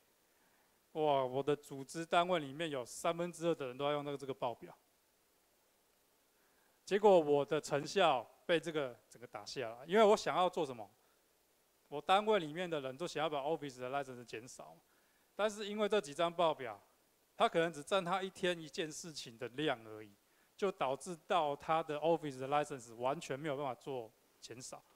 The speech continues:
他还是要全部装 Office。所以在一零六年在做到一半的时候，就一堆中央机关的单位说：“你可不可以做一个工具，让我可以把报表问题解决？”好，所以从一零七年这个内容跑出来。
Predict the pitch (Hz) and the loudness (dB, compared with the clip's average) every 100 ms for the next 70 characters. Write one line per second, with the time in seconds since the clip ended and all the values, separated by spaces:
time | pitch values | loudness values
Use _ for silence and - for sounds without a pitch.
0 | _ _ - 208 185 185 196 196 196 151 | _ _ 4 6 6 6 6 4 4 -4
1 | 165 165 143 135 - 107 - - _ _ | -2 0 2 0 -6 -14 -18 -20 _ _
2 | _ _ _ - 208 214 226 233 208 185 | _ _ _ -2 2 4 2 0 -2 0
3 | 226 208 160 185 185 202 196 165 - 175 | 4 4 4 0 2 6 6 6 6 2
4 | 156 - 165 151 175 156 165 160 156 165 | 2 2 2 2 0 0 2 4 4 2
5 | 165 156 151 139 151 135 123 123 123 110 | 2 -2 -4 -4 -4 -4 -4 -4 -8 -8
6 | _ _ _ - 151 127 151 151 156 143 | _ _ _ -10 -10 -4 0 0 0 -2
7 | 131 131 123 - 131 147 120 131 123 117 | -2 -6 -6 -10 -4 -4 -2 -4 -4 -2
8 | 123 113 117 107 - 175 - _ _ _ | -4 -4 -10 -16 -20 -20 -20 _ _ _
9 | _ _ 123 117 165 156 147 175 185 156 | _ _ -12 -4 -4 0 -2 -2 -6 -6
10 | 151 - 156 127 135 135 127 143 117 110 | -6 -8 -10 -10 -10 -10 -8 -8 -8 -10
11 | 110 101 117 110 | -18 -16 -14 -14